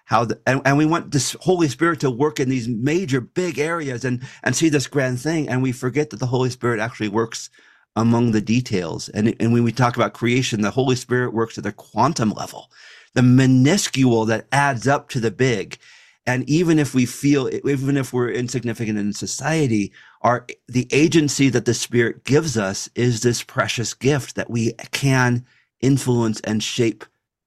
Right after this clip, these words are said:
real people and real situations. It may not be dramatic and get on the news, but long term, it could have a much bigger impact than someone who's, who's on a political, uh, calendar. I think presidents have significantly less impact of transformation than we,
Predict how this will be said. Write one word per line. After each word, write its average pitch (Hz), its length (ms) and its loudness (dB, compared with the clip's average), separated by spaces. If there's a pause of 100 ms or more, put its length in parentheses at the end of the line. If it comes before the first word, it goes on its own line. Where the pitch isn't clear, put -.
(180)
real 120 180 2
people 120 500 -2
and 98 180 -4
real 113 140 0
situations. 104 800 -4 (380)
It 123 160 0
may 147 260 6
not 139 220 0
be 131 160 6
dramatic 120 540 0
and 107 100 2
get 104 140 0
on 101 140 0
the 95 60 -4
news, 95 580 -2 (520)
but 117 160 0
long 117 380 2
term, 143 360 2
it - 160 -2
could 107 140 0
have 107 180 0
a 104 140 -2
much 110 300 -2
bigger 107 260 0
impact 104 540 -4
than 98 160 -2
someone 107 340 2
who's, 98 260 -2 (220)
who's 104 220 0
on 98 180 0
a 95 60 -2
political, 95 680 -4 (460)
uh, 92 240 -4
calendar. 113 340 2
I 110 120 2
think 135 200 0
presidents 117 460 0
have 98 120 0
significantly 104 680 0
less 98 320 -2
impact 101 400 -2
of 87 60 -12
transformation 95 680 -2
than 92 120 -4
we, 92 160 -6